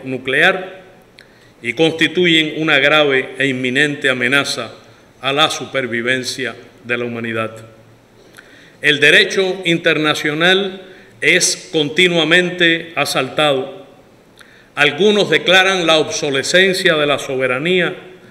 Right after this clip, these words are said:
y superfluos a los estados. Ganan terreno en la doctrina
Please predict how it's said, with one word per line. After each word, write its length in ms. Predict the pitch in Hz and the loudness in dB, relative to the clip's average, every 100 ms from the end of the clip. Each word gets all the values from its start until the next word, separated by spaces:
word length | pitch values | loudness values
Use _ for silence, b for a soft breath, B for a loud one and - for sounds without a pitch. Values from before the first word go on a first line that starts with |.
| B B | B B
y 140 | - 160 | -4 -2
superfluos 840 | - 139 208 196 - 147 123 - - B B B - | -2 0 2 2 2 -4 -6 -10 -18 B B B -4
a 80 | |
los 180 | 156 135 | -2 -2
estados. 600 | 139 - 160 160 151 - - - - - - - - b b b b 113 | -4 0 0 0 -2 -10 -18 -20 -20 -20 -20 -20 -20 b b b b -6
Ganan 420 | 113 175 190 170 - | 2 2 2 0 0
terreno 460 | 139 156 185 185 | 2 4 4 2
en 100 | 151 | 2
la 80 | 139 | 2
doctrina 680 | 135 127 - 180 190 160 | 2 0 0 2 2 0